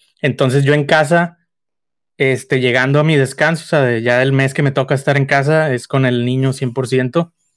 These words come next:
y ya el pequeño ratito que me doy, que si duerme, pues, edito, ¿no?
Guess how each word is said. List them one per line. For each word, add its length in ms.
y 140
ya 180
el 300
pequeño 600
ratito 500
que 100
me 120
doy, 300
que 240
si 140
duerme, 680
pues, 280
edito, 440
¿no? 220